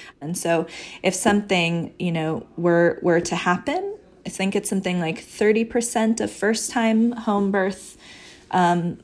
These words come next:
mothers do have to transfer to a hospital.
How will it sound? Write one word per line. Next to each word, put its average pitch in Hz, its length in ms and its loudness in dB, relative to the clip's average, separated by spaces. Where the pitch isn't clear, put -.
mothers 180 520 4
do 190 180 0
have 190 280 2
to 180 120 -4
transfer 185 720 -2
to 190 200 -4
a 190 40 0
hospital. 220 640 -2